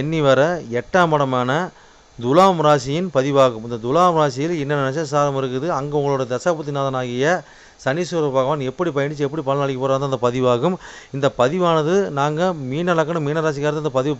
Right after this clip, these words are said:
பார்க்கணுமானா அப்படி கிடையாதுங்க. நீங்க மீன ல-, மீன லக்னமாக இருந்து வேறு எந்த ராசியாக இருக்கும் பட்சத்தில் உங்களுக்கு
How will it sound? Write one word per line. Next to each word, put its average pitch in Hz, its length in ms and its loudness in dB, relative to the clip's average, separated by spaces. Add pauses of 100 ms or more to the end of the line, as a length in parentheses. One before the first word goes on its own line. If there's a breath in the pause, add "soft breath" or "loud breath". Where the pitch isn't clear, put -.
பார்க்கணுமானா 139 480 0
அப்படி 120 200 -6
கிடையாதுங்க. 135 420 -2 (500 loud breath)
நீங்க 135 140 -4 (100)
மீன 170 320 -2
ல-, 156 260 2 (100)
மீன 160 280 -4
லக்னமாக 151 420 -2 (100)
இருந்து 151 300 -2 (460 loud breath)
வேறு 139 140 2 (160)
எந்த 160 300 0
ராசியாக 160 460 2
இருக்கும் 156 300 -4
பட்சத்தில் 170 500 -2
உங்களுக்கு 143 400 -2